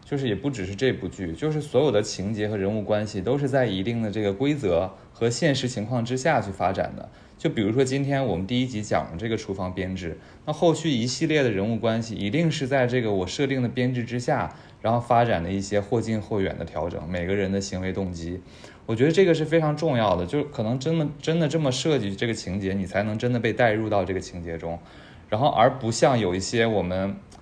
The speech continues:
也不是说国产剧不好的意思啊，但是确实有一些我们自己的国产剧，我觉得每一个角色太任着自己的性子来了。就是你可能之前设定了一些这个故事的发展规则，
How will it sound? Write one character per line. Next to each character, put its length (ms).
也 80
不 100
是 80
说 140
国 160
产 180
剧 140
不 100
好 220
的 100
意 140
思 140
啊， 180
但 100
是 120
确 200
实 280
有 160
一 100
些 220
我 120
们 120
自 100
己 80
的 80
国 220
产 260
剧， 200
我 100
觉 120
得 100
每 200
一 40
个 100
角 220
色 240
太 240
任 180
着 120
自 100
己 80
的 100
性 280
子 80
来 100
了。 120
就 140
是 60
你 100
可 140
能 180
之 140
前 240
设 200
定 200
了 80
一 120
些 300
这 160
个 240
故 160
事 160
的 300
发 220
展 180
规 220
则， 340